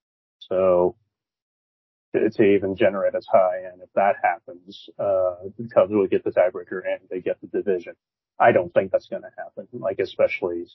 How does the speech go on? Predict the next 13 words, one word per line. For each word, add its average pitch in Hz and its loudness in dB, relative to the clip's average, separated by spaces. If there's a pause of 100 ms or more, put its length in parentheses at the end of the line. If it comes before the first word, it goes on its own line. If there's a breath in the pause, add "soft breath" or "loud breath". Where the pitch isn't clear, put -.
since, - -8 (580)
you 90 -6
know, 90 -4 (920)
uh, 92 8 (320)
the 113 2
Mar-, 110 4 (280)
the 113 4 (440)
Brewers 98 0
have 92 2
such, - 0 (100)
like, 92 -4 (1000)
pure 175 4
luck 98 2